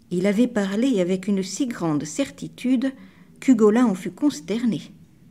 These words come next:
Trois ans ? Heureusement, pensa-t-il, qu'il ne connaît pas la source. Eh bien, mon cher voisin, qu'en dites-vous ? Hmm, c'est très intéressant, dit Hugolin. Mais ces courges,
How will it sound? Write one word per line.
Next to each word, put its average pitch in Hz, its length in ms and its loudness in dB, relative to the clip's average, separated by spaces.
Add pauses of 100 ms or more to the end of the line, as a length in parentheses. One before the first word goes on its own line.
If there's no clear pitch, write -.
(460)
Trois 233 480 -2
ans ? 294 120 4 (840)
Heureusement, 156 560 0
pensa-t-il, 196 640 -4
qu'il 190 160 0
ne 170 80 0
connaît 160 280 0
pas - 160 -6
la 135 140 -6
source. - 480 -8 (600)
Eh 226 100 10
bien, 180 300 6
mon 160 140 4
cher 160 220 -2
voisin, 160 300 2
qu'en 285 180 6
dites-vous ? 160 540 0 (260)
Hmm, 185 600 0 (400)
c'est - 500 2
très 247 400 2
intéressant, 175 800 -2 (100)
dit 156 220 -4
Hugolin. 147 420 -2 (540)
Mais 247 160 8
ces 233 220 2
courges, 151 800 -4